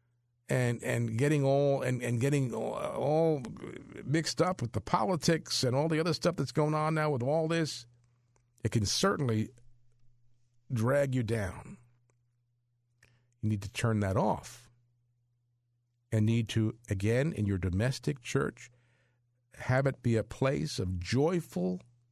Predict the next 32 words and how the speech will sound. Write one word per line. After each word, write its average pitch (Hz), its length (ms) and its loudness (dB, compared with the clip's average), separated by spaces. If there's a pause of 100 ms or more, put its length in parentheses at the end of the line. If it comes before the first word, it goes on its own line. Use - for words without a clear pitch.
(140)
joyful 147 600 0
news 98 580 -2 (420)
that 107 200 2
Christ, 139 580 2
our 104 180 2
hope, 165 420 0 (400)
is 117 180 4
arisen. 113 500 0 (2500)
And 127 140 2
feast, - 600 -2
celebrate. - 600 -2 (1300)
You - 140 -8
know, - 240 -4
I, - 560 -8
I, 117 240 -4
I 120 40 2
think, 196 320 0
you 123 80 0
know, 113 80 0
I'm 110 140 0
surprised. 135 520 2 (400)
The 117 100 0
bakeries 165 520 2
are 127 160 4
open. 165 340 2
You 151 60 -6
can 117 120 0
go 131 120 0
get 160 160 -2
some - 160 0
cannolis 123 540 2
and 92 180 0